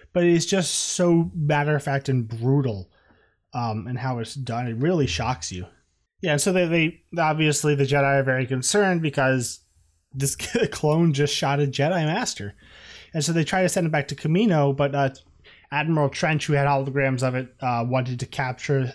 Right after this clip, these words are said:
the, um, actually, no, Gre-, Dooku wants Trench to capture the, the, uh, clone because he fears that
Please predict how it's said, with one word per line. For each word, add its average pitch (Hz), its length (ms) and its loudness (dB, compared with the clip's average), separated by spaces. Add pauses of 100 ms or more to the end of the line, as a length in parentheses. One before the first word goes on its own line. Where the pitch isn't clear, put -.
the, 123 220 -4
um, 110 340 -4 (260)
actually, 151 220 0
no, 120 220 -2 (320)
Gre-, 190 320 0
Dooku 127 480 0 (480)
wants 139 320 0
Trench 127 400 -2
to 139 100 -4
capture 117 460 -6
the, 110 240 -8 (160)
the, 120 160 -6
uh, 107 100 -6
clone 117 320 -6
because 117 320 -6
he 117 100 -6
fears 120 360 -4
that 110 240 -8